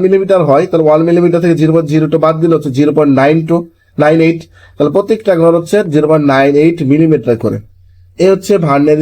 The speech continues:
স্কেল, এভাবে তৈরি করা হয়। এখানে ঊনপঞ্চাশ ঘর, এখানে পঞ্চাশ ঘর, ঊনচল্লিশটা হলে চল্লিশটা হবে, উনিশটা হলে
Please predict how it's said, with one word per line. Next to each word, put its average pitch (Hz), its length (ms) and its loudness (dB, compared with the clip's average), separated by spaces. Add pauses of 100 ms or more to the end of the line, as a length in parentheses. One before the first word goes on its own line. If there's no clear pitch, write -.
স্কেল, 165 280 0
এভাবে 135 200 2 (100)
তৈরি 151 220 0
করা 151 200 0
হয়। 151 160 -2 (640)
এখানে 147 220 0
ঊনপঞ্চাশ 160 440 0
ঘর, 180 160 0
এখানে 143 140 -2 (100)
পঞ্চাশ 156 340 0
ঘর, 110 180 -2
ঊনচল্লিশটা 160 480 -2
হলে 165 200 0
চল্লিশটা 175 400 -2
হবে, 160 160 2 (120)
উনিশটা 170 340 -2
হলে 160 180 0